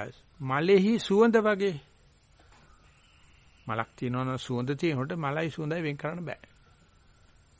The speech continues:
ඉතින් මෙතෙන් තමයි කේමක ස්වාමීන් වහන්සේ මතක් කරන්නේ. අනෙක් හැට නමකට ඇවැත්නි මලක පෙති තියෙනවා. පරාග තියෙනවා. රේණු තියෙනවා.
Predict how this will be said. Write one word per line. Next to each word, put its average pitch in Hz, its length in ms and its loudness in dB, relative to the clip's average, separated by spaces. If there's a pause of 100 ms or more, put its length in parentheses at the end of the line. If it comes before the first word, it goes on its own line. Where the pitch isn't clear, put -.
(500)
ඉතින් 139 180 -2
මෙතෙන් 156 320 0
තමයි 156 260 -2
කේමක 160 380 -2
ස්වාමීන් 135 360 -2
වහන්සේ 123 220 -4
මතක් 120 240 -4
කරන්නේ. 120 440 -6 (340)
අනෙක් 127 260 -4
හැට 123 220 0
නමකට 147 440 0 (720)
ඇවැත්නි 127 460 -6 (680)
මලක 123 380 -2 (880)
පෙති 143 240 0
තියෙනවා. 92 460 -8 (1080)
පරාග 131 340 0
තියෙනවා. 110 440 -10 (1700)
රේණු 135 380 2
තියෙනවා. 110 460 -6